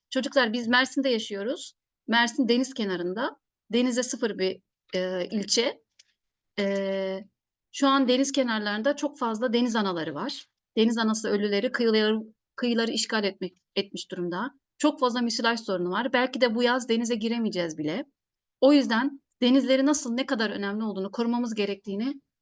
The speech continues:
anlıyoruz. Şimdi projemizde yaptığımız bazı çalışmalar hatırlayalım.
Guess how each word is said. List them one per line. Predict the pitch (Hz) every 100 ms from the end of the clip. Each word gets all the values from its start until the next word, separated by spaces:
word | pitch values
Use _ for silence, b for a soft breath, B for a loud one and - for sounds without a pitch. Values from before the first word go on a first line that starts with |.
| -
anlıyoruz. | 226 214 185 160 254 - _ _ _ _ _ _
Şimdi | - 311 185 - _ _ _ _ _
projemizde | - 392 320 262 220 208 -
yaptığımız | - 330 330 285 226 269 -
bazı | 311 262 285
çalışmalar | 262 220 - - 82 -
hatırlayalım. | 254 254 277 196 113 110